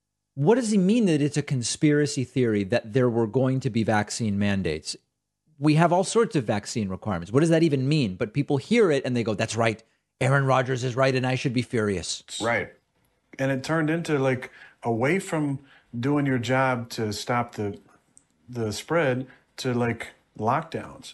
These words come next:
Speaker 3: And that's my whole problem. You know,
Speaker 1: By the way, remember, the, the, nobody was locked down in the United States. It's, it's an absurd statement to use. Now they'll go, "Well,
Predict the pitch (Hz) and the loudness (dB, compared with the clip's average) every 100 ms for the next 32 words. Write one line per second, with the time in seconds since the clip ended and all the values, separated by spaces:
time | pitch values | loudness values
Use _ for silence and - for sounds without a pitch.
0 | - 175 285 160 151 156 131 135 135 131 | -8 -6 -4 -4 -2 -2 0 0 0 -2
1 | - _ _ _ _ _ _ _ 147 135 | -6 _ _ _ _ _ _ _ -4 -2
2 | 127 131 123 107 98 87 101 101 90 - | 0 2 2 2 0 0 0 0 2 0
3 | 160 127 135 - _ _ _ - 131 131 | 0 0 -2 -4 _ _ _ -4 0 2
4 | 113 98 104 101 92 98 98 92 87 85 | 0 0 0 0 0 -2 -2 -2 -6 -4
5 | 90 82 - 87 71 - - 107 110 143 | -4 -6 -8 -8 -8 -10 -8 -4 0 0
6 | 120 - 160 151 120 - - 110 92 90 | 2 0 4 4 2 -2 -2 -2 -4 -10
7 | 90 90 80 110 131 127 147 135 | -8 -8 -4 2 4 4 4 2